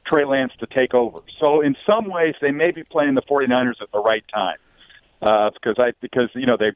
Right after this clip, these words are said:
they've lost a lot of running backs. They're kind of beat up. I mean, you know, a lot easier to play 'em this week than to play 'em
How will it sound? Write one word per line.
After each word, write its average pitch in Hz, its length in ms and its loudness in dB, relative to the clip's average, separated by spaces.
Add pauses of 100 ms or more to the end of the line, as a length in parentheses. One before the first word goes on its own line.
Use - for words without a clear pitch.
they've 104 180 -2
lost 139 300 0
a 143 60 -2
lot 139 180 0
of 127 80 -6
running 127 240 -2
backs. 117 400 -2 (480)
They're 101 120 -4
kind 151 280 -2
of - 140 -8
beat 131 260 -2
up. 117 140 0 (260)
I 110 60 -14
mean, 107 440 -2
you 123 100 4
know, 110 240 4 (100)
a 107 120 -6
lot 151 140 2
easier 170 160 -4
to - 300 -20
play 151 160 2
'em 131 100 -4
this 139 140 0 (100)
week 117 240 -8
than 107 140 -6
to 107 80 -8
play 117 240 0
'em 110 200 -2